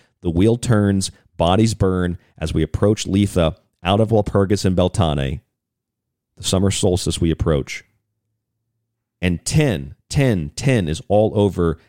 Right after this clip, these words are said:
this Texas shooting. The deadliest school shootings in Sandy Hook ten years ago, ten days after the Buffalo shooting where ten people died, children mostly ten years old, both shooters eighteen.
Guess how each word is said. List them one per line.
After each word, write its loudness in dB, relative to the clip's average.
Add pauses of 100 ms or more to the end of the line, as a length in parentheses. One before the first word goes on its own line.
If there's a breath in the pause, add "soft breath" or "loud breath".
this -4
Texas -2
shooting. -4 (200 soft breath)
The -6
deadliest 0 (540)
school 0
shootings 0
in -4
Sandy 0
Hook 0
ten 0
years 0
ago, 0
ten -2
days 2
after -2
the -2
Buffalo 0
shooting -2
where -2
ten -2
people 0
died, 0
children -2
mostly 0
ten -2
years 2
old, 0
both 0
shooters 0
eighteen. -2